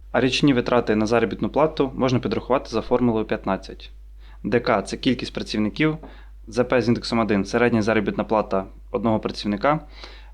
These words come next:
Н з індексом З — нарахування на фонд заробітної плати, П —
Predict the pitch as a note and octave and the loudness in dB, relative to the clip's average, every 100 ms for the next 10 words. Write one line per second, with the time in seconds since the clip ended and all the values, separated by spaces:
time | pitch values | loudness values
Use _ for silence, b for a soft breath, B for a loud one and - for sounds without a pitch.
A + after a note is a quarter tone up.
0 | B2 C3+ A#2+ A#2 - A#2 G#2+ G#2 F#2+ G#2 | 0 2 4 0 0 -2 0 0 2 0
1 | G#2+ B2+ B2+ A2 G#2 G2+ C#3+ D3 - G#2 | 2 2 4 4 2 0 0 0 0 -2
2 | A2 A2+ A#2+ A2 G#2 F#2+ F#2+ - - - | 0 0 0 -2 -2 -2 -2 -4 -16 -18
3 | - b - - A2 - | -20 b -4 2 2 2